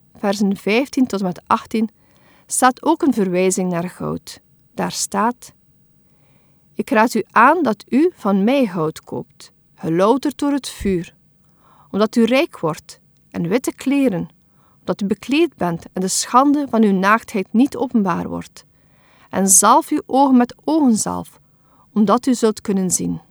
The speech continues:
God biedt de kerk van Laodicea zijn hout aan, een schat in de hemel. Hij wil de christenen kleden met de witte, reine kleren van het heil.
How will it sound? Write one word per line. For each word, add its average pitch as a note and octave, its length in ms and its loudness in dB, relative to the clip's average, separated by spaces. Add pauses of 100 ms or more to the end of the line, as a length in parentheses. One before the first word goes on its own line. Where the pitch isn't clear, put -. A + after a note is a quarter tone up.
(1040)
God - 320 0
biedt A#3 180 2
de G#3+ 160 -6
kerk G#3 440 -2 (100)
van G#3 160 -2
Laodicea F#3+ 760 0
zijn F#3+ 360 -2
hout F3+ 400 -8
aan, F3 260 -12 (720)
een A#3 180 2
schat - 420 0
in F#3+ 140 -4
de E3+ 60 -2
hemel. E3+ 520 -6 (800)
Hij A3+ 140 -2
wil B3 80 4
de A#3+ 160 0
christenen C#4 520 0
kleden C#4 440 0
met A3 180 0
de F3 120 -4
witte, A#3+ 380 -2 (280)
reine A3 460 2
kleren G#3+ 460 2
van F#3+ 140 -4
het F3 180 -8
heil. F3 360 -8